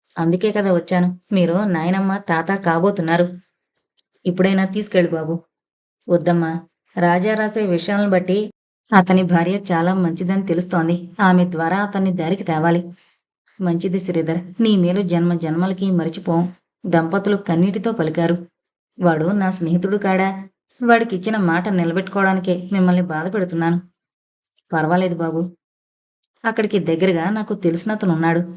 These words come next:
అతనికి చెప్పుంచాను. వాడు ఊళ్ళో లేనప్పుడు టెలిగ్రామ్ ఇవ్వమని." "మంచిది నాయనా." అతన్ని సాగనంపి కోడల్ని చూసే శుభగడియ కోసం ఎదురు చూశారు. శైలు,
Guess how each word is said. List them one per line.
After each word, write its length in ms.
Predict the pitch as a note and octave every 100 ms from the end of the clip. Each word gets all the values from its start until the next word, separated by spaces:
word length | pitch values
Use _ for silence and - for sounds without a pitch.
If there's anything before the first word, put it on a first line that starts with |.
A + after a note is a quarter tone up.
| - -
అతనికి 400 | F#3 F#3 F3+ F3+
చెప్పుంచాను. 580 | D#3+ G3 F#3 F3 F3+ F3+ - _ _ _ _
వాడు 220 | G3+ G3
ఊళ్ళో 300 | F3+ E3+ G3+
లేనప్పుడు 380 | G#3 G3+ G3+ G3
టెలిగ్రామ్ 580 | F#3+ E3+ E3+ F#3 G3 G3
ఇవ్వమని." 560 | E3+ E3+ F3+ E3+ F3+ F3+ _ _ _ _ _
"మంచిది 340 | G#3 F3 E3+ F#3+
నాయనా." 460 | F3 D#3+ E3 F3 - _ _ _
అతన్ని 360 | G#3+ G3+ G3+ F#3+
సాగనంపి 640 | F#3+ D#3 E3+ G#3 G3 G3+ G3 G3
కోడల్ని 380 | - F3+ F#3+ G#3
చూసే 300 | G#3+ A3+ G#3+ G3+
శుభగడియ 560 | G3+ F3 E3+ G3 G3+ G#3
కోసం 320 | G#3 G3 G3+
ఎదురు 260 | F#3 D#3+ F3+
చూశారు. 420 | F3+ E3 E3 F3 F3+ F#3 _ _ _ _ _ _ _ _ _
శైలు, 360 | - F3+ E3 E3+